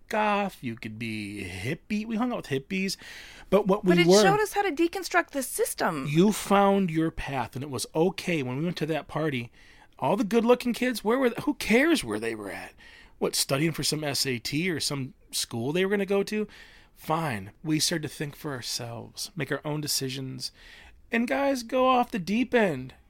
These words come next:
Speaker 1: I'm pretty much straight edge, but nothing political.
Speaker 2: Mm.
Speaker 1: Just too much work to lift the cup, to hold it.
Speaker 2: <laughs> The forty ounce curls,
Speaker 1: There's a
Speaker 2: that
Speaker 1: pain in the
Speaker 2: wasn't your
Speaker 1: ass. Like,
Speaker 2: workout.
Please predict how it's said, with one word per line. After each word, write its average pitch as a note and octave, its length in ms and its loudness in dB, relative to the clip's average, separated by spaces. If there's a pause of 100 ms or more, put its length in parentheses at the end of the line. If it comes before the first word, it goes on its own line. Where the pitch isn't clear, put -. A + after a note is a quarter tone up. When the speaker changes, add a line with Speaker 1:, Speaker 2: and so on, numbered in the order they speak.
(240)
Speaker 1:
I'm F3+ 160 -4 (120)
pretty A3+ 200 -2
much A3+ 160 -2
straight F#3+ 320 -2
edge, G#3+ 340 -6 (440)
but C#4+ 140 -6
nothing C#4 360 -2
political. A#3 680 -4 (160)
Speaker 2:
Mm. G#3+ 180 -4
Speaker 1:
Just F3 200 0
too D4+ 100 2
much C#4 260 2
work B3 240 2
to G#3 80 0
lift B3 280 0
the - 60 -2
cup, - 520 -4 (520)
to F#3 100 8
hold G#3 340 6
it. C4 240 2
Speaker 2:
<laughs> G#4+ 60 2 (260)
The C#4+ 120 -4
forty A#3 320 0
ounce A3+ 160 -2
curls, G#3+ 380 0
Speaker 1:
There's A#3+ 100 -8
a - 20 -12
Speaker 2:
that - 60 -4
Speaker 1:
pain D4 100 6
in D4 60 4
the C#4+ 120 2
Speaker 2:
wasn't C#4+ 200 4
your C4+ 160 4
Speaker 1:
ass. G#3+ 140 0
Like, A3 120 -2 (220)
Speaker 2:
workout. A3+ 200 -4